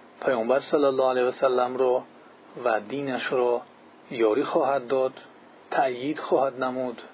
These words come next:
نصرت خواهد داد. و در این مسئله یگان فرد از افرادی که ذکر شدند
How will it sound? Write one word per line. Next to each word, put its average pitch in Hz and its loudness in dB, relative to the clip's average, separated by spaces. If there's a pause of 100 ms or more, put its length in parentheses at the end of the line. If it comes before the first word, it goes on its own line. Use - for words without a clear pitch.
(140)
نصرت 135 -4
خواهد 135 -2
داد. 131 0 (1120)
و 127 2 (1300)
در 123 4
این 175 -4
مسئله 139 0 (480)
یگان 127 0
فرد 139 0
از 139 2
افرادی 127 0
که 131 -8
ذکر 123 -6
شدند 117 -6